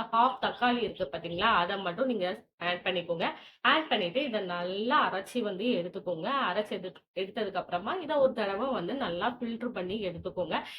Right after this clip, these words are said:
ஏன்னா அதுல வந்து, அஹ், இந்த மசூர் தால் வந்து சரியா அரவராம இருந்தாலும் அந்த திப்பி இது இருந்துச்சு அப்படின்னா அதை வந்து நம்ம ரிமூவ் பண்ணிடணும். அதோட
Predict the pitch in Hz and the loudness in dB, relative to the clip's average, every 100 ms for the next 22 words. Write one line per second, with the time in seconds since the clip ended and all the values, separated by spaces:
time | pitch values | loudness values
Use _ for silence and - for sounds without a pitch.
0 | - 247 269 262 220 220 208 208 220 269 | -6 0 2 4 2 2 0 -2 0 0
1 | 320 - _ _ 226 226 214 202 - - | 0 -6 _ _ -4 0 0 0 -6 -4
2 | 220 220 214 277 247 233 220 214 220 262 | 0 2 2 0 2 4 4 2 0 0
3 | 214 240 214 196 220 226 220 220 214 190 | 2 2 4 2 2 2 0 0 0 0
4 | 180 180 226 208 233 214 247 233 214 214 | -2 0 0 -2 -6 -6 -4 -2 0 2
5 | 202 196 190 - 202 196 214 214 - 175 | 0 -4 -10 -6 -6 -2 0 2 2 -2
6 | 170 247 220 190 233 202 226 247 190 185 | 0 2 2 2 0 0 -2 -2 -2 -4
7 | 208 247 262 185 175 170 180 269 202 175 | -2 -2 -2 -2 -2 -2 -2 0 0 -2
8 | 214 | 0